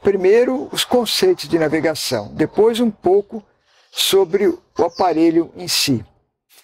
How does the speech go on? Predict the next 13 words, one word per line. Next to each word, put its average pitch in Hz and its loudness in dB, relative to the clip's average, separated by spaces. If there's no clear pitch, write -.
Conceitos 208 0
de 170 0
navegação, 143 0
lembrando, 160 -2
vale 160 0
também 170 -4
o - -20
conhecimento 175 -2
da 170 0
carta 170 -2
náutica, 180 -2
da 123 -4
simbologia 151 0